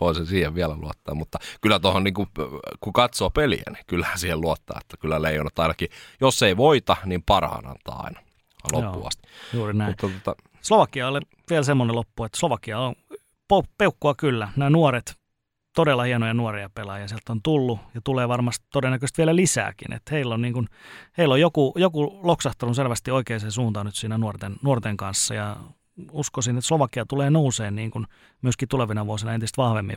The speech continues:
Speaker 2: vaan tänne, tänne, niin kun, haastamaan näitä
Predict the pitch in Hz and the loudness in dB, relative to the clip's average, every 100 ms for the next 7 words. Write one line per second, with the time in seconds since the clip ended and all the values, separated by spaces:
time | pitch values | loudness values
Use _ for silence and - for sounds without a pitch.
0 | - 107 104 110 120 - _ _ _ - | -6 -4 -4 -6 -8 -10 _ _ _ -2
1 | 117 110 107 107 110 110 104 - - 147 | 2 2 2 -2 -2 -2 -4 -4 2 4
2 | - 110 101 101 110 101 | 2 -4 -6 -6 -8 -10